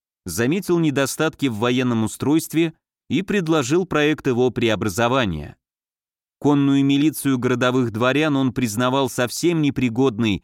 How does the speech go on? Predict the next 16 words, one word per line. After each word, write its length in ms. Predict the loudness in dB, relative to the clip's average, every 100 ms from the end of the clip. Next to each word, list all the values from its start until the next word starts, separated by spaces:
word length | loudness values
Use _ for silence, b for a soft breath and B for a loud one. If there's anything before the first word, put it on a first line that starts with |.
| _
в 140 | -10 0
боевом 400 | 2 2 2 0
отношении 800 | -2 -4 -2 -2 0 0 -2 -6 _ _ _
и 80 | -8
считал 420 | -4 -4 0 0
необходимым 800 | 2 0 -2 -2 -2 0 0 -2
заменить 500 | 0 0 0 0 0
её 220 | 0 2
обученным 560 | 0 0 -2 0 0 0
иноземному 640 | 0 -2 -2 0 0 0
строю 520 | -4 -2 0 2 2 -2
ополчением 800 | -2 -2 -2 -2 0 0 0 -4 _
из 200 | -8 -6
пеших 420 | 0 0 0 -2 -2
и 80 |
конных 500 | -2 0 2 0 -4